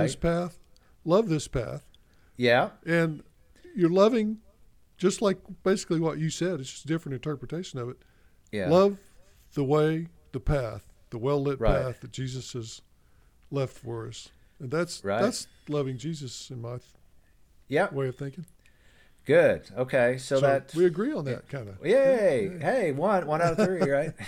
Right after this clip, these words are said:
Speaker 2: <laughs>
Speaker 1: Well, all right. I think that's pretty good. Any, th-, any other, any other thoughts?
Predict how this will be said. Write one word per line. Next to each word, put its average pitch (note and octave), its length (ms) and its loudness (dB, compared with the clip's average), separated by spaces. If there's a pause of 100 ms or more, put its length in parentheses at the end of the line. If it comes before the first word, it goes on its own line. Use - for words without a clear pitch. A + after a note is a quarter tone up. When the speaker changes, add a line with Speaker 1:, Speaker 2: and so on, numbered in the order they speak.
(160)
Speaker 2:
<laughs> C3 560 -4 (1900)
Speaker 1:
Well, E3+ 120 -12
all F3 60 -10
right. G#3 260 -12
I D#3 60 -20
think F#3 160 -14
that's F3 140 -8
pretty F#3 220 -2
good. D#3+ 140 -4
Any, E3 140 0
th-, - 200 -8
any E3 180 0
other, D#3 340 0 (1300)
any C#3+ 120 -4
other D3 160 -2
thoughts? D3+ 640 -4